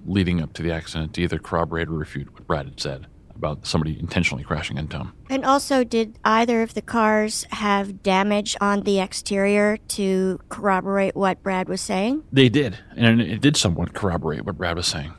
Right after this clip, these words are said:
Speaker 1: His truck had damage to the, uh, bumper, and William's car had damage to the front of the car, which would indicate Brad's car was struck from behind by William's car. Looking at the damage, it appeared just to the naked eye that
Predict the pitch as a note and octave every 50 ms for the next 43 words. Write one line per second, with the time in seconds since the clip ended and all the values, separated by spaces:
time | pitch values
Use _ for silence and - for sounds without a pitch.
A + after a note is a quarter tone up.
0 | - - - - A2 G#2+ G#2 - - - A2 F#2+ G2+ G#2+ G#2+ - - - G2 F#2+
1 | F#2 F#2+ F2+ F2 F2+ F2+ - - - - G2+ F2+ G2 F#2 F2+ F2+ F2 E2 E2 D2+
2 | G2 F#2+ F#2+ F#2+ A2 A2+ B2+ - - - - - - - - G2 F2+ F2 F2 E2+
3 | E2 D#2+ - - - G#2 G#2 G#2 G#2 F#2+ - - - F2+ F2+ F2+ F2+ - F2+ -
4 | - - G2+ F2+ F2 F2 D#2+ - - E2+ - - - G#2 F#2 E2+ - - - -
5 | - - - - - - E2 C#2+ C#2+ - - - - - F#2 F2+ - G2 F#2 F#2+
6 | F2+ F2+ F2+ - - F#2+ F2+ E2 - - - - G#2 F#2+ F#2+ F#2 - - G2+ F#2
7 | F2 F2+ - - F#2 - - - F#2 E2+ E2+ F#2 G2 F2 E2+ E2 E2 F2 E2+ E2
8 | E2 E2 D#2 D2 - - - - - - - - - - - - - - - -
9 | - - A2+ A#2+ C3 - A#2+ A#2+ A#2 A2 - G2+ E2+ G#2+ G#2+ G#2+ F#2+ F#2+ F2 -
10 | F#2 F2 - - G2+ - - - B2+ A#2+ A#2 A2 G2 A2+ A#2+ A2 - - F#2+ G#2
11 | G#2 G2+ F#2+ - - G2 - E2 F#2 F2+ E2+ E2 E2 D#2 E2+ D#2+ D#2 -